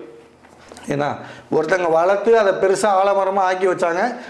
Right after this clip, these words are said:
இவங்க குறுக்கு வழியில அந்த இடத்த படிச்சு உட்கார்ந்துக்கிட்டு, "நானும் தலைவரும்" சொல்லி தெரிஞ்சுக்கிட்டு இருக்காங்க. ஆனா, விஜய் அவர்களோ, விஜயகாந்த் அவர்களோ,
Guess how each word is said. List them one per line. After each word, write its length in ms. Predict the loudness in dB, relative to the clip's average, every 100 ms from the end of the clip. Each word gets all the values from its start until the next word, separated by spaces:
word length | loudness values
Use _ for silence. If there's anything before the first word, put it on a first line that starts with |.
| -6
இவங்க 260 | 0 0 2
குறுக்கு 280 | 0 0 2
வழியில 300 | 4 4 2
அந்த 160 | 2
இடத்த 200 | 0 0
படிச்சு 520 | -2 -2 -2 2 2 2
உட்கார்ந்துக்கிட்டு, 500 | -2 -2 -2 0 0
"நானும் 320 | 0 -2 -2
தலைவரும்" 340 | 0 0 0
சொல்லி 200 | -2 -2
தெரிஞ்சுக்கிட்டு 340 | 0 -2 0 -2
இருக்காங்க. 400 | -2 -4 -6 -10 -16 -20 -20 -8
ஆனா, 260 | -4 0 0
விஜய் 340 | 0 2 4
அவர்களோ, 600 | 4 2 2 2 2 0
விஜயகாந்த் 440 | 2 2 2 2 0
அவர்களோ, 760 | 0 0 2 2 2 -2 -4